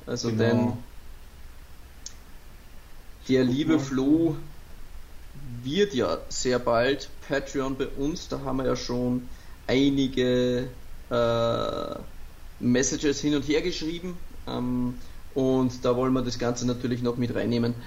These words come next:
Speaker 1: Darf ich
Speaker 2: Ja.
Speaker 1: die Frage schon präsentieren, Sascha, oder bist du
Speaker 2: Ja, hau raus, hau raus.
Speaker 1: Ja.
Speaker 2: Ja.
Speaker 1: Okay, der liebe Flo fragt uns, ähm, und zwar, denkt ihr, dass Milan überhaupt noch einen breiteren Kader braucht? Denn er sagt, "Meiner Meinung nach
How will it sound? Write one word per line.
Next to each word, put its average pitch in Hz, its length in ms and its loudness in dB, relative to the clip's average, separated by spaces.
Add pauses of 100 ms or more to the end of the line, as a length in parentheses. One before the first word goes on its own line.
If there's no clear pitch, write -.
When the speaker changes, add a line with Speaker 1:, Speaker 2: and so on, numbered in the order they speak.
(480)
Speaker 1:
Darf 120 280 2
ich 101 60 -4
Speaker 2:
Ja. 101 80 0
Speaker 1:
die 160 100 -6
Frage 139 320 0
schon 151 140 -6
präsentieren, 147 460 -4
Sascha, 165 300 -2
oder 151 320 2
bist - 300 -8
du 151 60 6
Speaker 2:
Ja, 175 200 12
hau 190 120 12
raus, 180 320 12
hau 143 220 6
raus. - 160 2
Speaker 1:
Ja. 113 100 -2
Speaker 2:
Ja. 127 160 4 (380)
Speaker 1:
Okay, 135 160 -2
der 123 100 0
liebe 165 220 4
Flo 170 240 2
fragt 139 400 2
uns, 117 220 -4 (880)
ähm, 123 1120 2 (640)
und 156 280 4
zwar, 120 480 2 (200)
denkt 160 380 0
ihr, 220 140 -2
dass 139 340 0
Milan 185 600 -2
überhaupt 135 800 -2
noch 175 160 -2
einen 127 280 0
breiteren 120 560 0
Kader 120 340 -2
braucht? - 420 0 (600)
Denn 120 180 0
er 120 160 4
sagt, 156 280 2
"Meiner 127 260 2
Meinung 131 360 0
nach 180 220 0